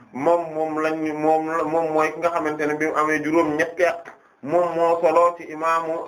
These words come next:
moom ci si, moo dégg ci hadith, maanaam, a xutba Seydina Omar ibn al-Khattab radiyallahu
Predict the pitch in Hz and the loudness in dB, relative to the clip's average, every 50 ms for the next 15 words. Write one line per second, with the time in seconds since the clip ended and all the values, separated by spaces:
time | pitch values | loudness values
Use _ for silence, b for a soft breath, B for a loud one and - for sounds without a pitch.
0 | 156 156 160 165 165 165 - 165 156 170 180 180 B B B B B - 165 180 | -6 -2 -2 -2 -2 -2 -6 -6 -2 -2 -2 -2 B B B B B 2 4 4
1 | 185 180 - 202 202 175 - 175 175 - 190 180 185 180 175 170 175 180 185 175 | 4 4 2 -2 -4 -4 -6 -8 -6 -2 -2 0 0 0 0 0 -2 -6 -6 -6
2 | 175 160 165 160 160 160 160 165 - 160 165 165 165 - - 220 - 165 156 156 | -4 -2 0 2 2 0 -2 0 0 2 2 2 2 0 -4 -6 -6 -4 -4 -6
3 | 147 147 - - B B B B - 190 190 185 170 170 170 160 151 143 156 160 | -6 -6 -8 -14 B B B B 0 0 2 0 -2 -2 0 0 0 0 0 0
4 | 160 156 147 151 156 151 151 - 151 - - 160 147 143 143 143 151 151 151 156 | 0 0 -2 -2 -4 -6 -4 -4 -6 -2 2 2 2 2 2 0 -4 -2 -2 0
5 | 151 147 151 151 147 | 0 0 2 4 4